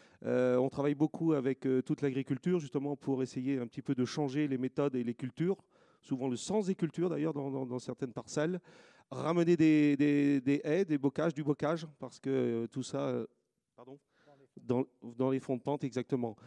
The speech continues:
Mais c'est vraiment très spécifique à nos deux bassins versants, effectivement. C'est une tou-, euh, problématique, euh, assez importante, alors qu'on n'a pas du tout, euh, par exemple, d'autres problématiques, euh, par exemple les nitrates, et cetera. Nous ne trouvons pas ça sur nos deux bassins versants, alors que plus au sud,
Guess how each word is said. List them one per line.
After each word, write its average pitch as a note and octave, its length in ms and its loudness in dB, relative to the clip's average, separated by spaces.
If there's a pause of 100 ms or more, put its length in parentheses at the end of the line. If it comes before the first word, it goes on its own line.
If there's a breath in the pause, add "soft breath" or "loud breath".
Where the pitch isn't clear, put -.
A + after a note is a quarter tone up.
(120 loud breath)
Mais B2+ 80 0
c'est D3 160 2
vraiment F3 260 2
très G#3 220 0
spécifique F#3+ 560 -6
à E3+ 60 -2
nos E3 100 -2
deux D#3 140 0
bassins D3 260 -4
versants, C#3 300 -6
effectivement. A2+ 480 -12
C'est A#2+ 160 -16
une B2 240 -8
tou-, C3 160 -6 (140)
euh, A#2 200 -2
problématique, C3+ 680 -6
euh, A2+ 180 -2 (320 loud breath)
assez D3 360 -4
importante, C3 600 -4
alors C#3 180 2
qu'on C#3 120 0
n'a B2 120 0
pas C#3+ 140 -2
du B2+ 140 -4
tout, D3 260 0
euh, A#2 100 2
par A2+ 140 -6
exemple, A#2+ 260 -6
d'autres C#3 300 -6
problématiques, A#2 720 -4 (420 loud breath)
euh, A2 920 0
par G#2+ 140 -10
exemple A#2 220 -4
les B2 60 -2
nitrates, A#2+ 400 -6
et G#2+ 40 -8
cetera. A#2 380 -6
Nous C#3 160 -4
ne B2 140 -2
trouvons B2 340 -10
pas A#2+ 140 -12
ça C#3 160 -10
sur C3 160 -10
nos A#2 100 -4
deux A2+ 80 -4
bassins A2 260 -8
versants, G#2+ 300 -14 (840)
alors A#2 180 -2
que A#2 180 0
plus A#2 240 -10
au B2+ 80 -4
sud, C#3+ 300 -4